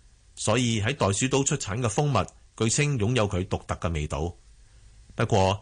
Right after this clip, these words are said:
喺呢次山火之中，有部分嘅蜂巢被毀，使到蜜蜂數量減少。由於檢疫嘅規定，係唔可以從本土運送蜜蜂到袋鼠島增加蜜蜂嘅數量㗎。雖然喺島上仍然有一定數量嘅蜜蜂，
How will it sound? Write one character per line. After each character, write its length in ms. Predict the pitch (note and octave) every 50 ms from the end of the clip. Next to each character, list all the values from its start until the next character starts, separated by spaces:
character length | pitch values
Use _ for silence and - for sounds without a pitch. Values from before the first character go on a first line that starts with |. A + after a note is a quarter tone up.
| - -
喺 120 | - A2
呢 80 | C3 D#3
次 160 | - C3 A#2+
山 240 | - - D3 D3 B2+
火 120 | - A2
之 140 | A#2+ B2+ D3+
中， 260 | C#3+ D#3 C#3+ C#3+ C#3+
有 120 | B2+ A2+ A2
部 200 | - A2 G2+ G#2
分 160 | - G2+ G2+
嘅 80 | G#2
蜂 220 | A2+ - D3+ D3+ C#3
巢 180 | - - C#2
被 200 | C2+ - E2 E2
毀， 280 | D#2+ D2 D2 F#2 C#3+ - - - - - - - - - - - -
使 160 | - A#2 A#2+
到 100 | C#3 C3
蜜 140 | A2+ F#2+ E2+
蜂 240 | - - C#3 C#3 C3
數 180 | - G#2 G2+
量 160 | E2+ C#2+ C#2+
減 220 | D#2+ - - D2+ G#2+
少。 260 | A#2 - D2 E2+ A2 - - _ _ _ - _ - - - - - - - - -
由 120 | - A2 B2
於 140 | F#3+ A3+ G#3
檢 240 | - - B2 D#3
疫 80 | F#3+ B2+
嘅 160 | G2 - B2+
規 240 | - - C#3+ C#3+ C#3
定， 340 | - G2 E2 D#2 D#2 D2+ D#2 - - -
係 160 | - - C#3+ B2+
唔 140 | G#2+ G2
可 180 | F2+ - - E3
以 120 | G3+ D#3+
從 260 | - - - E2 E2 D#2+ -
本 180 | F#2 A2 D#3+
土 260 | D#3+ A#2+ F#2 A2 D3 D#3+
運 200 | B2+ G2 G2+ G2+
送 200 | - A#2 A2+ A2
蜜 80 | F#2+
蜂 240 | F2+ - D3 D3 D3 C#3+
到 120 | - A2
袋 140 | G#2+ - D2+ E2+ F#2
鼠 140 | - A2
島 260 | B2 - - E2+ A2 B2
增 260 | - C#3+ C#3 C#3+ C#3 -
加 120 | C#3 C3
蜜 120 | B2+ G2
蜂 220 | E2 - - A#2+ G#2+
嘅 80 | E2+ D#2
數 180 | - E2+ D#2
量 180 | E2 C#2+ C2 C#2
㗎。 160 | C#2+ E2+ D#2+ - - - - - - - - - - - - - - - - - - -
雖 240 | - - G#3+ B3 G#3+ A2+
然 80 | F#2 E2+
喺 120 | G#2+ C3
島 180 | D3 - G#2+ D3+
上 240 | D3+ - F#2+ F2 E2 D#2+ E2+ E2+ -
仍 140 | G#2 A2+ G#2 G2+
然 180 | F#2 F2+ F#2+
有 80 | G2 G2
一 140 | A#2 F#3+ F3+ -
定 160 | - G2 F#2
數 200 | - - G#2+ G2
量 120 | F2 E2+
嘅 80 | F2 G2+
蜜 140 | G2+ F2+ D2+
蜂， 320 | - - B2+ B2 B2 B2